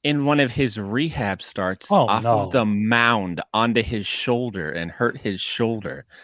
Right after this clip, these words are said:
Speaker 1: How fucking dumb is that? First you drop a, no offense, Joe Musgrove, but first you drop a weight on your toe and fracture your fucking toe,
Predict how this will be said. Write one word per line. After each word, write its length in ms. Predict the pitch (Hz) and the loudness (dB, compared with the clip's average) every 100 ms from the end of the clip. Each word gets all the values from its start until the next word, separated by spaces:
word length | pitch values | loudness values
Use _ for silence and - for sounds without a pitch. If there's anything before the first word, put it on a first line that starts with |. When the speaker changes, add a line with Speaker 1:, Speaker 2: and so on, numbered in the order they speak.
| - | -6
Speaker 1:
How 160 | - 170 | 0 0
fucking 580 | - 180 - 156 135 98 | 2 -2 -2 -6 -6 -6
dumb 240 | - 120 127 | -4 -2 -2
is 120 | 85 | -6
that? 180 | 73 62 _ - _ | -8 -8 _ -20 _
First 240 | 151 180 - | 4 4 2
you 80 | |
drop 260 | 185 180 170 | 2 4 6
a, 120 | 147 123 | 4 2
no 260 | 127 156 170 | 2 6 6
offense, 540 | 127 120 98 - - _ _ _ _ _ | 6 2 0 -4 -16 _ _ _ _ _
Joe 180 | - 104 | -2 2
Musgrove, 540 | 104 98 - 95 87 | 2 2 2 0 0
but 200 | 101 101 | 0 0
first 280 | - 196 196 | 4 4 4
you 100 | 147 | -2
drop 300 | 120 123 123 107 | 2 4 4 0
a 140 | 107 | 0
weight 420 | 92 90 113 160 - | 0 2 6 6 4
on 120 | 127 | 2
your 140 | 113 | 0
toe 320 | 98 - 131 113 | 0 4 4 4
and 100 | - | 2
fracture 380 | 127 143 - | 2 2 0
your 80 | 123 | -6
fucking 400 | 104 139 - 120 | 0 0 0 -4
toe, 320 | - 117 90 | 0 2 2